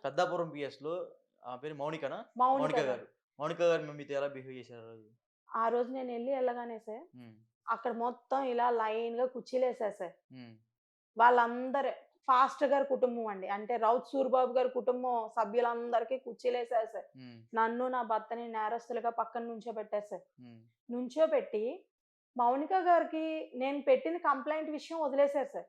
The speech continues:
Speaker 2: నేను దేవని పెట్టానంటే కంప్లైంట్, వీళ్ళు నా పెద్ద, పె-, పెద్దాపురం నుంచి పంగిడి రావాల్సిన కారణం ఏంటి?
Speaker 1: మ్మ్.
Speaker 2: YouTube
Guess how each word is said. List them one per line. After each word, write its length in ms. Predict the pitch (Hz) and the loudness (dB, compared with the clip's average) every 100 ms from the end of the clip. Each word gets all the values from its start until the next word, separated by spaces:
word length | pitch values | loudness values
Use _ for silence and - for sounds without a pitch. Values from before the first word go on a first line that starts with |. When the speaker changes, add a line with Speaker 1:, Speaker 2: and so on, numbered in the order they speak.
| _ | _
Speaker 2:
నేను 200 | 233 262 | -4 -2
దేవని 360 | 247 254 285 330 | 4 4 4 0
పెట్టానంటే 460 | 320 320 294 269 285 | -4 -4 -8 -8 -8
కంప్లైంట్, 520 | 269 233 240 240 262 247 _ _ 233 | -8 -6 -6 -6 -8 -10 _ _ -6
వీళ్ళు 260 | 254 294 | -2 -2
నా 100 | 294 | -4
పెద్ద, 260 | 262 220 196 - - | -4 -4 -4 -14 -6
పె-, 220 | - - - _ - | -6 -6 -12 _ -4
పెద్దాపురం 720 | 233 202 202 294 311 294 269 | -2 -2 -2 -2 0 -2 -2
నుంచి 240 | 240 226 311 | -8 -10 -8
పంగిడి 400 | 302 254 277 302 | -6 -6 -4 0
రావాల్సిన 380 | 240 233 262 | 2 2 0
కారణం 380 | 320 247 220 240 | -2 0 0 -2
ఏంటి? 280 | 220 190 208 190 _ _ _ _ | -6 -4 -4 -6 _ _ _ _
Speaker 1:
మ్మ్. 240 | 127 123 113 110 _ _ | -18 -18 -18 -20 _ _
Speaker 2:
YouTube 560 | 240 269 302 349 320 | -6 -4 -2 -2 -2